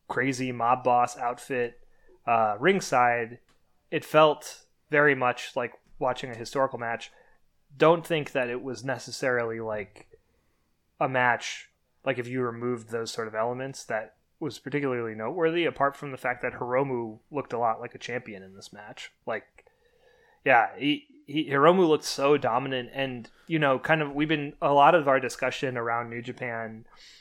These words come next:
has kind of centered around Okada being this unbeatable force, and just the d-, uh, sort of contrast between juniors and heavyweights.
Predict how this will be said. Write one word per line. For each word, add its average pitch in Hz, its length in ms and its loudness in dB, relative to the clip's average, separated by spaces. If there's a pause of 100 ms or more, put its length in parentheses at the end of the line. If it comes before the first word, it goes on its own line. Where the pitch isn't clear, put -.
(140)
has 139 180 -4
kind 143 180 0
of 123 100 -4
centered 135 360 0
around 120 320 0
Okada 117 440 -2
being 117 360 -6
this 110 220 -8
unbeatable 120 880 -6
force, - 760 -4 (300)
and 135 120 -2
just 131 300 -4
the 127 120 -4
d-, 117 300 -10
uh, 117 300 -4
sort 131 240 -6
of 113 380 -6
contrast 123 600 -2
between 123 440 -12
juniors 117 680 -10
and 127 220 -14
heavyweights. 113 880 -8